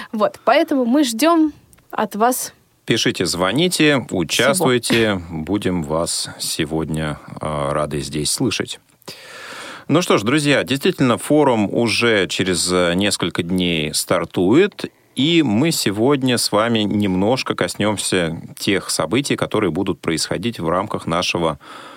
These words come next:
Speaker 2: молодёжного блока. У нас, э, будут представлены, ну, наши региональные друзья, ребята, которые занимаются работой с молодёжью в регионах. Э, есть люди, которые этим занимаются уже продолжительное время, имеют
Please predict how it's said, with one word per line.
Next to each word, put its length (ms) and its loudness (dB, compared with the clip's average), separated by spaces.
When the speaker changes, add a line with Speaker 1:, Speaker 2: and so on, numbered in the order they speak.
Speaker 2:
молодёжного 680 0
блока. 580 0
У 140 0
нас, 440 2
э, 460 4
будут 680 2
представлены, 1160 0
ну, 540 -2
наши 360 -2
региональные 640 -2
друзья, 680 2
ребята, 380 0
которые 360 -2
занимаются 880 -4
работой 580 -2
с 480 0
молодёжью 720 0
в 80 -8
регионах. 840 0
Э, 340 0
есть 400 -4
люди, 240 -2
которые 440 -2
этим 340 -6
занимаются 640 -4
уже 160 -4
продолжительное 680 -4
время, 420 0
имеют 440 -2